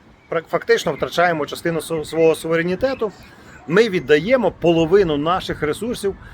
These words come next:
половину з п'ятдесяти семи, е, мінералів, які передбачені за даною угодою, віддаємо американцям. Звичайно, будуть платитися податки, звичайно, ми отримаємо доступ до американських технологій, звичайно, будуть створені робочі місця,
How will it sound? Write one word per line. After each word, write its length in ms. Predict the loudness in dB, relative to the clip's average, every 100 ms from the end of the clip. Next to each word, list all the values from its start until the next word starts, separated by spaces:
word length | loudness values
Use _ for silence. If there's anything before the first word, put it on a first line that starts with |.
| -16 -2
половину 480 | 0 2 2 0 -2
з 100 | -6
п'ятдесяти 540 | -6 -6 -6 -4 -4
семи, 380 | -2 -2 -2 -4 -10 -20 _ -4
е, 240 | 0 2 0
мінералів, 640 | 0 2 4 4 4 2
які 240 | -2 -4
передбачені 800 | -2 0 0 2 0 0 -2 -4
за 160 | -2 0
даною 400 | 2 2 0 0
угодою, 420 | 0 -2 -2 -4
віддаємо 600 | -4 0 0 2 -2 -2
американцям. 760 | -2 2 2 2 -2 -8 -12 -16 -18 -20 -8
Звичайно, 440 | -4 0 2 2
будуть 320 | 0 -2 -2
платитися 540 | -4 -2 -4 -4 -4 -4
податки, 440 | -2 -2 -2 -4
звичайно, 440 | -4 -2 0 0 0
ми 120 | 0
отримаємо 580 | 2 2 2 2 0 0
доступ 320 | -2 -2 0
до 80 | 0
американських 640 | 2 0 0 -2 -4 -8
технологій, 580 | -8 -6 0 2 0 -2 -10 -20 -16 -4
звичайно, 440 | 0 2 2 2
будуть 280 | 0 -2 -2
створені 500 | 0 2 4 2 -2 -6 -20 -6
робочі 480 | 0 2 4 2 0
місця, 420 | -4 -2 0 0